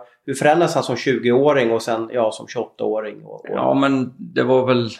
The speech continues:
Speaker 2: framförallt när han kom tillbaka därifrån som jag upplevde att då var det en annan Stefan Liv. Det var en seriösare, en
Speaker 1: Okej.
Speaker 2: vuxnare.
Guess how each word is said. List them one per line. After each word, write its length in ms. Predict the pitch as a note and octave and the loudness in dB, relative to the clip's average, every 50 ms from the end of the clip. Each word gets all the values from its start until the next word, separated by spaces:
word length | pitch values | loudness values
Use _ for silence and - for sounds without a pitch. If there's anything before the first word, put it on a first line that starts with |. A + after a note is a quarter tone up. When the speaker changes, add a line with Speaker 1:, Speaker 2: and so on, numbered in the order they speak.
| - _ _ _ _ - | -18 _ _ _ _ -8
Speaker 2:
framförallt 580 | - B2+ A#2+ - - B2+ B2+ A#2+ A2 G#2+ G#2+ - | -6 -4 -4 -4 -4 -2 0 0 0 -2 -2 -4
när 100 | A#2 A2+ | -4 -4
han 140 | A2 G#2+ - | -4 -4 -4
kom 220 | - A2+ A2+ A2 | -4 -6 -6 -6
tillbaka 560 | - A#2 G#2+ - A2+ A2+ A#2 - - - A#2 | -8 -6 -6 -4 -2 -2 -2 -4 -4 -6 -2
därifrån 420 | A#2 B2 A#2+ G#2+ - - - G#2+ G2+ | -2 0 0 -2 -4 -6 -8 -8 -8
som 180 | - G#2+ A2 | -8 -6 -4
jag 320 | A2+ A1 A1 A1 A1 - - - - _ | -4 -2 -2 -2 -4 -6 -10 -14 -20 _
upplevde 560 | - A#1+ - - - A#1+ A1+ A1 G#1+ - G#1+ | -10 -10 -10 -10 -8 -6 -4 -4 -4 -4 -4
att 220 | A1 - - - _ - - - - _ - - - - - - - | -4 -6 -8 -12 _ -18 -18 -18 -20 _ -20 -20 -20 -20 -20 -14 -8
då 180 | B2 B2 - | -6 -6 -4
var 340 | - A#2 A#2+ A#2 A2+ G#2 A2 | -4 -2 -2 -2 -2 -2 -2
det 60 | A2 | -4
en 140 | A2 G#2+ G#2+ | -4 -2 -2
annan 340 | G#2+ A2 A2 G#2+ G#2+ G#2 G#2 | -2 -4 -4 -4 -6 -8 -10
Stefan 420 | - - A2+ - - - A2 - | -8 -8 -10 -8 -8 -8 -6 -6
Liv. 280 | G#1+ G#1 G2+ - - - | -6 -6 -8 -10 -12 -10
Det 100 | - A#1 | -8 -8
var 200 | A1 A1 A1 A1 | -6 -6 -6 -6
en 80 | G#1+ - | -6 -8
seriösare, 840 | - - - G#2+ G#2+ G#2 G#2+ G#2+ G#2+ - - - A2 G#2+ G#2+ A2 | -8 -6 -6 -6 -4 -4 -4 -6 -6 -6 -8 -8 -8 -8 -6 -6
en 240 | G#2+ G#2+ G#2+ A2 G#2+ | -6 -6 -6 -4 -4
Speaker 1:
Okej. 240 | A2 G#2+ - A#2 A#2 | -4 -2 -2 -2 0
Speaker 2:
vuxnare. 340 | A#2+ - G2 - - G#2+ | 0 -2 -2 -4 -8 -10